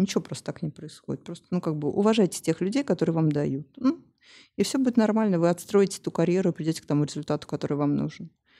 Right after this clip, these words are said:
Увольняться не страшно. Страшно потом по этому поводу мучиться всю жизнь, когда ты понимаешь, что, что ты проект бросил.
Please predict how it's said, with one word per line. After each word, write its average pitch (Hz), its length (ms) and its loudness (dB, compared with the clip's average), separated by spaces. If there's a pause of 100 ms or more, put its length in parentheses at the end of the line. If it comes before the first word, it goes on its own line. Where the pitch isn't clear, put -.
(300)
Увольняться 208 500 4
не 196 100 6
страшно. 151 540 -2
Страшно - 380 0
потом 175 240 -2
по 160 80 -2
этому 151 220 -4
поводу 160 280 -4
мучиться - 460 0
всю - 200 -18
жизнь, 156 200 -16
когда 151 220 -4
ты - 100 -16
понимаешь, 185 340 0
что, - 120 -10
что - 160 -8
ты - 40 -8
проект 156 340 0
бросил. 180 520 -6